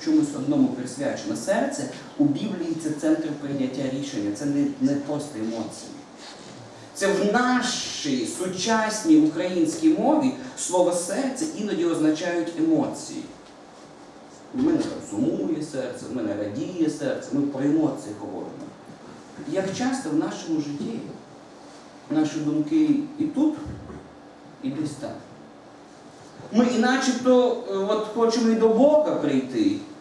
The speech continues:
і десь далеко-далеко-далеко блукаємо. Коли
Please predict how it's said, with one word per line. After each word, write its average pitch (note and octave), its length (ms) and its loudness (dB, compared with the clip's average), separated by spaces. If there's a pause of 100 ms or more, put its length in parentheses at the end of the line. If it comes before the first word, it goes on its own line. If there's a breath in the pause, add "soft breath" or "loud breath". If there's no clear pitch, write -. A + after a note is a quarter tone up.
(460)
і - 80 4
десь G3+ 300 0 (100)
далеко-далеко-далеко C3+ 1200 0
блукаємо. A2+ 640 -8 (1400 loud breath)
Коли F#3 320 2